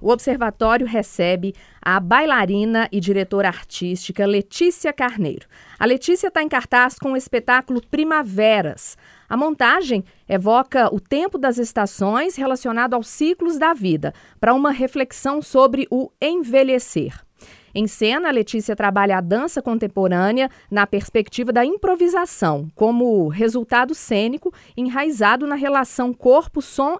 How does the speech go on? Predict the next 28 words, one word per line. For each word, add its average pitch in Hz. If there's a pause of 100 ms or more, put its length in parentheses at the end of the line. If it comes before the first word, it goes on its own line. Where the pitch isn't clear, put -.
e 294
movimento, 330 (320)
pra 285
retratar 247
dilemas 226
do 214
feminino 233 (360)
e 311
questões 262
relativas 240
aos 226
ciclos 262
da 262
vida. 151 (440)
E 320
o 403
Primaveras 240
marca 233
também 202
o 226
retorno 226
da 208
Quick 302
Companhia 220
de 185
Dança 220
ao 208
teatro, 190